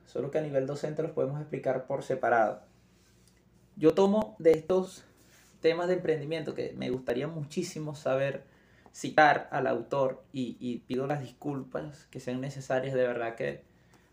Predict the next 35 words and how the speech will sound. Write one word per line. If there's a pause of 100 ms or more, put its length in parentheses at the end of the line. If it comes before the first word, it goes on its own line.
(140)
vi (640)
el
material
en
la
internet, (140)
eh,
leí
al
respecto,
pero,
pero,
pero
no
tomé
notas (580)
en
el
momento.
Esto
fue
algo
que
leí
hace
tiempo
ya. (960)
Este
ámbito
de
acción
es
el
máximo
producto